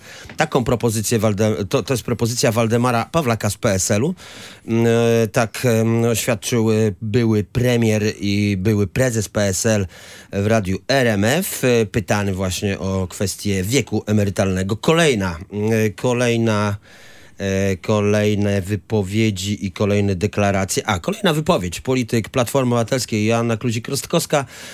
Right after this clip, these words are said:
w rozmowie z jednym komer-, z komercyjnych portali przyznała, że jej partia, mm, Platforma Obywatelska, nie ma rolnikom nic do zaproponowania, ponieważ kiedy była u władzy, rolnictwem zajmowały się Polskie Stronnictwo Ludowe. No a teraz mówi:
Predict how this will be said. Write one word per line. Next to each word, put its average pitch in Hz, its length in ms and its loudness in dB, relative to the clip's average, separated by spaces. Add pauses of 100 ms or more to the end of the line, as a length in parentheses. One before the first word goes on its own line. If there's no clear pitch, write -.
(120)
w 117 80 0
rozmowie 120 380 2
z 107 40 -2
jednym 113 340 2
komer-, 110 300 2
z - 60 -6
komercyjnych 113 520 2
portali 127 460 -2
przyznała, 151 520 0
że 120 300 2
jej 120 340 2
partia, 117 760 0
mm, 107 280 0
Platforma 107 520 2
Obywatelska, 107 580 0
nie 117 240 2
ma 151 100 0
rolnikom 120 480 2
nic 120 160 0
do 117 120 0
zaproponowania, 107 800 0 (260)
ponieważ 127 380 0
kiedy 123 240 0
była 117 180 2
u 104 80 2
władzy, 107 320 0
rolnictwem 120 460 2
zajmowały 107 500 0
się 110 140 -4
Polskie 110 360 -4
Stronnictwo 110 500 -2
Ludowe. 165 400 2 (500)
No 160 200 0
a 120 80 -2
teraz 123 400 2
mówi: 113 260 2